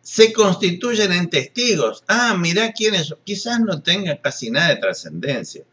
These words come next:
porque esto, claro, no genera ningún tipo de irreversibilidad ni, ni de compromiso entre las partes, no genera nada.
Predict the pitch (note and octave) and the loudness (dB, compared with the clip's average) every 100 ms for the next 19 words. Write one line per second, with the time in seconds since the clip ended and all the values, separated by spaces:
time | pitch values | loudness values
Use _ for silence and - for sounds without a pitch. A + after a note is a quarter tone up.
0 | _ _ _ - C3+ C#3 C#3 D3 D3+ D3 | _ _ _ -4 -2 -2 -2 2 0 2
1 | F#3+ D#3 C3+ D3 B2 G#2+ C#3 D#3+ D3+ C3+ | 2 2 4 4 6 2 0 0 -2 0
2 | E3+ C#3+ A#2 C3+ F3 D3+ E3 A#2+ G2+ G#2 | 4 4 2 -2 -2 -2 -2 -4 -2 -2
3 | G#2 A2+ G#2 G2 G2+ F#2 F#2 G2 A2 D3+ | 0 0 0 -2 -2 -2 -4 -4 2 4
4 | E3 D#3 B2+ A#2 A2+ _ - A#2+ B2+ B2 | 6 4 2 -2 -8 _ -4 0 2 2
5 | B2 A#2 A#2+ A2 C#3+ D3 B2+ A2+ G2+ G2+ | 0 0 0 0 0 -2 0 -2 -2 -6
6 | G#2 G2+ F#2+ F2+ - E3 E3 D3 C#3+ C3+ | -6 -4 -4 -4 0 2 6 6 4 -2
7 | C3 - C#3 - _ _ D3+ F3+ - D3 | -4 -12 -20 -20 _ _ -2 0 2 2
8 | E3 C3+ C#3 B2 E2+ - | 4 4 4 2 2 -2